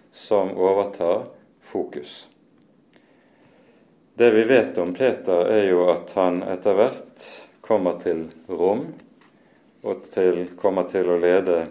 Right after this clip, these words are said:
menigheten i Roma, der han bistås av Johannes Markus,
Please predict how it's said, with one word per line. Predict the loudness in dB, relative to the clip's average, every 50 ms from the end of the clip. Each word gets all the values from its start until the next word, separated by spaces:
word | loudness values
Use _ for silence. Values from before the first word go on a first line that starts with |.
| -8
menigheten | -4 -2 -2 -2 -2 -2 -4 -4 -6 -6 -8 -14 -14 -14 -12 -10 -8
i | -6 -6 -6 -6 -10 -14 -18 -16 -12
Roma, | -8 -6 -4 -4 -2 -2 -2 -2 -2 -4 -8 -14 -20 _ _ _ _ _ _ _ _ _ _ _ _ _ _ _ _ _ _ _ _ 0
der | 6 8 8 8 8 6
han | 2 2 2 2 0 -2 -4
bistås | -4 -4 -4 -6 -8 -8 -12 -10 -4 0 0 2 0 0 -4 -10 -12 -8
av | -4 0 2 2 2 2 0 -4 -12 -20 -20 _ _ _ _ _ _ -10
Johannes | -6 -6 -4 -2 -2 -2 -2 -4 -4 -4
Markus, | -4 -4 -4 -4 -6 -8 -6 -6 -6 -8